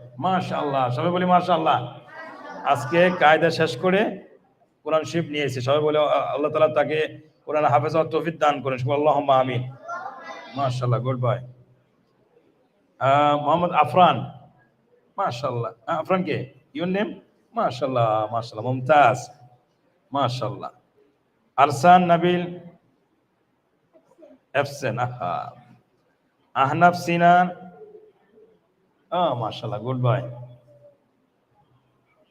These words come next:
দেখছো? আসো, আসো, আসো, ঘুরে আসো। তারপরে ইফতেখার আরমান,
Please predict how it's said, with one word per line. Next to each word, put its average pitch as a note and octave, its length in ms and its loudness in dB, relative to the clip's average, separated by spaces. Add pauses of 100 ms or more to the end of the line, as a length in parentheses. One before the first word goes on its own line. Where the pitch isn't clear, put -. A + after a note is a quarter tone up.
(2000)
দেখছো? B2 540 -2
আসো, C3+ 180 -2
আসো, A#3+ 180 -8 (800)
আসো, D#3 260 -8
ঘুরে C#3+ 280 0
আসো। G#2+ 260 -4 (3750)
তারপরে C3+ 400 4 (500)
ইফতেখার D3+ 580 4
আরমান, D#3 460 2